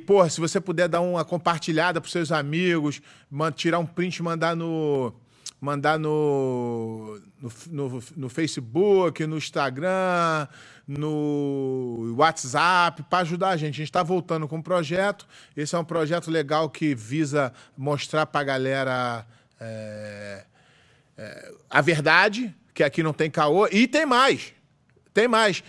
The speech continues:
Se os moleques quiserem se pronunciar, falar o lado deles, tá maneiro também, vou ouvir. Se os caras da Adriarte quiser falar,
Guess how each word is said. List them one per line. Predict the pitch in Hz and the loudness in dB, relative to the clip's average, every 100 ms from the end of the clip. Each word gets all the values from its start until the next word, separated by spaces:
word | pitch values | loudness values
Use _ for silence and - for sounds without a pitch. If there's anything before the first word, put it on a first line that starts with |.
| - | -18
Se | - - - 254 | -8 -2 2 4
os | 320 254 | 4 4
moleques | 269 220 214 180 | 6 6 6 2
quiserem | 190 196 | 2 2
se | 190 | 2
pronunciar, | - 185 175 - 151 135 190 185 - _ | 0 0 0 -2 2 4 4 2 -6 _
falar | - 147 143 143 | 0 2 2 0
o | 147 | -2
lado | 139 143 127 | 2 2 2
deles, | 113 151 233 117 - - _ - | 0 2 2 -2 -14 -20 _ 4
tá | 185 | 6
maneiro | 180 156 170 151 | 4 2 0 2
também, | 139 139 180 | 0 2 2
vou | 151 | 2
ouvir. | 135 113 165 247 - - | 2 0 -4 -4 -8 -20
Se | - 220 | -6 -2
os | 220 | 0
caras | - 214 202 | 4 4 6
da | 190 | 4
Adriarte | 170 180 190 - | 2 2 2 0
quiser | 165 170 | -2 0
falar, | 170 165 151 175 185 | 0 0 2 0 -4